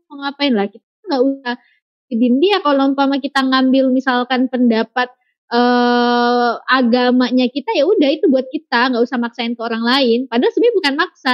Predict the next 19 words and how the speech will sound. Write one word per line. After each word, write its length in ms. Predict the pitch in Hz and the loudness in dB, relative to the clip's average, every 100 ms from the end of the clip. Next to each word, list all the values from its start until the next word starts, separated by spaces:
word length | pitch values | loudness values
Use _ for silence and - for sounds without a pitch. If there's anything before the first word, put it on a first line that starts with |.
| 277 | -2
cuman 240 | 285 381 381 | -2 -2 0
memberikan 460 | 339 254 262 269 277 | 0 0 0 -2 -4
kesadaran 540 | 277 262 233 247 294 | -4 -2 0 0 -2
kepada 320 | 269 240 226 | -4 -6 -4
orang 220 | 220 285 | -4 -4
bahwa 200 | 247 247 302 _ - | 0 -2 -2 _ -4
nilai 300 | 277 285 277 269 | 0 2 2 0
itu 180 | 269 | -2
tuh 120 | 285 392 | -2 -2
sebenarnya 280 | 311 359 | 0 0
salah, 380 | 320 285 269 240 233 | 0 0 2 0 0
nilai 240 | 247 262 262 | 0 2 2
itu 120 | 294 | 0
tuh 120 | 349 | 0
buruk. 520 | 269 247 285 285 240 247 _ _ | 0 2 2 2 0 -2 _ _
Nilai 400 | 269 277 269 269 | 0 2 2 0
yang 160 | 262 | 2
baik 240 | 240 240 240 | 2 2 0
itu 440 | 349 381 - 254 | -4 -4 -4 0